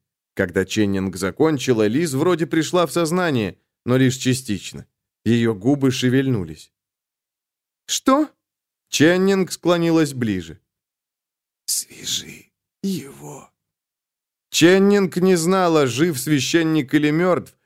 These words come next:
но мысль была здравая. Она связала его так крепко,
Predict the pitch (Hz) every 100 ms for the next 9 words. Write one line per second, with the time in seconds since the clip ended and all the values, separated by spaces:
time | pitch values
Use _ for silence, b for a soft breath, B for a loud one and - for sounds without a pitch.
0 | _ _ 95 101 110 120 113 107 123 143
1 | 147 131 151 147 92 78 - _ _ _
2 | - 82 87 85 98 90 120 120 110 101
3 | 95 - 101 - 110 110 131 131 104